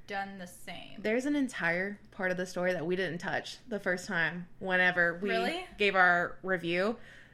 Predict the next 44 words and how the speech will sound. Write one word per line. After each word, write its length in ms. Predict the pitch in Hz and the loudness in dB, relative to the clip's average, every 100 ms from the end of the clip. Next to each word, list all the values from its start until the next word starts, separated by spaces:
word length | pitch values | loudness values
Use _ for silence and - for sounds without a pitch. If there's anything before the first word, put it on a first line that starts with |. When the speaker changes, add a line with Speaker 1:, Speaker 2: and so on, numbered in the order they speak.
| - | -4
Speaker 2:
Yeah, 140 | 107 | 0
let 140 | 107 185 | 0 0
me 80 | 208 | -4
just 200 | 208 - | -6 -2
double 220 | 165 170 | -2 -2
check 220 | 175 175 | -6 -6
that 100 | - | -6
we're 60 | - | -6
still 180 | - | -8
recording. 300 | 101 101 - - - - - | -10 -10 -12 -10 -10 -12 -8
<laughs> 200 | 240 226 - - - - - - | -6 -6 -10 -10 -10 -10 -2 6
Um, 400 | 214 185 156 - | 6 6 2 -8
yeah, 380 | - 226 226 185 190 - | 0 4 4 2 -8 -8
the 120 | 190 220 | -6 -6
part 420 | - 208 226 - | -2 -2 -2 2
that 400 | 196 185 185 - - - - - - - - - - - | 2 4 0 -8 -12 -20 -20 -20 -20 -18 -16 -18 -18 -4
there 280 | 196 202 | 2 2
was 180 | 202 202 | 2 -2
no, 420 | 202 190 202 214 226 - | 0 2 2 0 -4 -4
like, 400 | 196 180 - - | 0 0 -2 -6
bad 240 | - 185 180 | 0 0 2
blood 240 | 190 190 | 0 0
in 100 | 185 | 0
the 120 | 170 | -2
divorce, 500 | 165 160 175 143 - | -2 -2 0 0 -2
that 240 | - 185 170 | -2 0 2
there 100 | 170 | 0
was 140 | 180 | -2
no 160 | 208 233 | -2 -2
cheating, 600 | 240 196 185 180 180 170 | -2 -2 0 0 -4 -4
no 100 | 208 | 2
Speaker 1:
Yeah, 80 | 202 | 4
it 40 | 180 | 4
Speaker 2:
thing. 80 | |
Speaker 1:
was 80 | - | 4
Speaker 2:
She 60 | 233 | 4
just 100 | 277 | 4
didn't 140 | 262 | 4
wanna 120 | 208 208 | 4 4
go 60 | |
back 160 | 196 190 | 4 4
to 60 | |
Speaker 1:
amicable, 200 | 196 175 | 4 4
Speaker 2:
work. 80 | 240 | 4